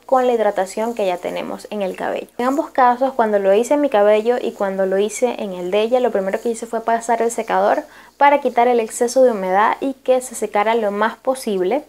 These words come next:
Ya luego de que hemos quitado la humedad con el secador, vamos a proceder a plancharlo. Cuando lo hice en mi cabello, lo dejé lo más seco posible. Se veía muy brillante, enseguida notan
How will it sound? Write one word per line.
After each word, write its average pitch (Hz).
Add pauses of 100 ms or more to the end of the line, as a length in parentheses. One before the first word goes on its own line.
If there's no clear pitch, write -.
(100)
Ya 233
luego 294
de 285
que 226
hemos 247
quitado 240
la 247
humedad 202
con 240
el 240
secador, 233
vamos 233
a 233
proceder 208
a 208
plancharlo. 170
Cuando 311
lo 302
hice 269
en 294
mi 277
cabello, 220 (240)
lo 226
dejé 226
lo 269
más 247
seco 247
posible. 285 (340)
Se 226
veía 208
muy 247
brillante, 240
enseguida 214
notan 240